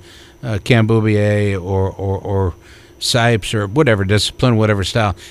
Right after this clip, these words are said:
Not everybody could be number one right out of the box, but, uh, you've caught, uh, uh, your share of attention. Matter of fact, at the last round at Laguna Seca, you were running right up there with the leaders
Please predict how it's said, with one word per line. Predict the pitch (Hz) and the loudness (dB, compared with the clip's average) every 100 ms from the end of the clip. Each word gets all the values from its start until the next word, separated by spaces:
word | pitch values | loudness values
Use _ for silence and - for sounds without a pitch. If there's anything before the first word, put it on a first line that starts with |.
| - | -8
Not | 175 147 | 0 2
everybody | 131 123 110 | 2 2 0
could | 92 | 0
be | 117 | -2
number | 107 101 101 | 0 0 0
one | 107 104 | 0 2
right | 104 | 2
out | 98 | 0
of | 95 | -2
the | 95 | 0
box, | 110 120 107 - | 2 2 0 -4
but, | 120 95 - | -8 -8 -4
uh, | 110 | -2
you've | 98 101 98 | -2 -4 -6
caught, | - 117 113 - | -4 -4 -4 -2
uh, | 117 101 95 - - - | -2 0 -2 -6 -20 -12
uh, | 104 95 95 95 117 - | -8 -8 -8 -10 -10 -6
your | 117 117 | 0 0
share | - 139 113 | 2 0 0
of | 92 | -2
attention. | - 143 131 143 123 - - - | 0 2 4 2 -2 -4 -16 -2
Matter | 143 | 2
of | 120 | 4
fact, | 147 143 143 | 6 4 4
at | 113 | 0
the | 113 | 2
last | 127 139 - | 4 4 2
round | 123 123 120 | 0 2 0
at | |
Laguna | 110 117 113 123 | 0 0 2 2
Seca, | 107 139 139 131 | 2 2 2 2
you | 110 107 113 | 0 0 0
were | |
running | 110 120 117 | 2 2 2
right | 113 117 | 2 2
up | 113 120 | 0 0
there | 113 | -2
with | 101 | -2
the | 107 | -2
leaders | 117 123 117 98 | 0 2 0 -2